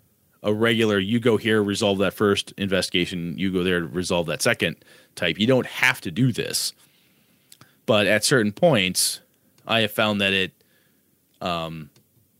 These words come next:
the energy goes up at the table, as I said, and, uh, moves things around. People get more spotlight. They get to do lots of stuff. And there's, in my experience, as a player, what happens to me and what I've seen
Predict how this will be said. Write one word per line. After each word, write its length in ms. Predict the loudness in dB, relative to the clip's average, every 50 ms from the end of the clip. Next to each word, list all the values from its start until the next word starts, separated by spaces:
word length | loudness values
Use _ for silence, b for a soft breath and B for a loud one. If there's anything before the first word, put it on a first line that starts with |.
| _ -6
the 100 | -2 0
energy 380 | 2 4 4 4 4 4 4 4
goes 260 | 6 6 6 6 6
up 140 | 4 2 0
at 60 | -2
the 80 | -4 -2
table, 380 | 2 2 0 0 0 -4 -6 -4
as 160 | -4 -2 0
I 60 | 0 0
said, 380 | 2 2 2 2 0 -2 -4
and, 580 | -4 -2 -2 0 0 0 -2 -2 -2 -4 -4 -4
uh, 180 | -2 -2 -2
moves 280 | 0 0 0 0 2 0
things 180 | 0 0 0 0
around. 280 | 0 2 2 0 0
People 180 | -2 -4 -4 -4
get 100 | -6 -6
more 120 | -6 -6
spotlight. 440 | -6 -2 -2 0 2 2 2 2 0
They 80 | 0 -4
get 100 | -4 -4
to 60 | -4
do 160 | -2 0 0
lots 220 | 2 2 0 -2 -2
of 60 | -4
stuff. 280 | 0 0 0 0 0 0
And 300 | 0 2 2 0 0 0
there's, 400 | 0 0 0 0 -2 -4 -6 -10 _ _ _ _ _ _ _ _ _ _ _ _ _ _ _ _ _ _ -8
in 140 | -4 0 2
my 140 | 2 2
experience, 720 | 2 0 -2 -2 -2 -2 -2 -2 -4 -4 -6 -6 -8 -8 -12 _ _ _ _ _ -4
as 120 | -4 -4
a 40 | -4
player, 280 | 0 0 2 4 4 4
what 120 | 4 2
happens 340 | 2 0 -2 -2 -4 -6 -6
to 80 | -4 -2
me 240 | -2 0 0 0 0
and 80 | -2
what 80 | -2 -2
I've 140 | -2 -2 -4
seen 400 | -4 -4 -2 -2 -2 -4 -6